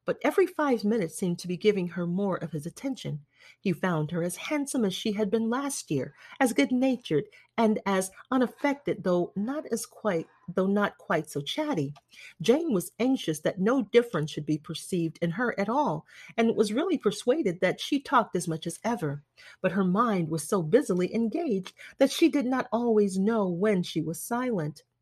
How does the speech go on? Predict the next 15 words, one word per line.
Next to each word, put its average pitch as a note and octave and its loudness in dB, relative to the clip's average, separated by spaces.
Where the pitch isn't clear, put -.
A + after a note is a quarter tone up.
When F3 2
the D#3+ 4
gentlemen E3+ 0
rose E3+ 0
to D#3+ -8
go D3+ -4
away, E3+ 0
Missus E4 0
Bennet G3+ 2
was F3+ -2
mindful G3 0
of F3 -2
her F3 4
intended D#3+ -2
civility, D3+ 0